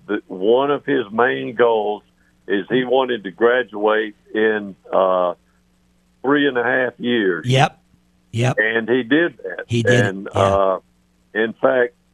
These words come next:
Speaker 1: uh, my wife, uh, was finishing up her, uh,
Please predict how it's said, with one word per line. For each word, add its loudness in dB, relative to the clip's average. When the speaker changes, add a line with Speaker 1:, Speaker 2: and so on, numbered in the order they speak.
Speaker 1:
uh, 2
my 2
wife, 0
uh, 0
was -2
finishing -2
up 0
her, 0
uh, 2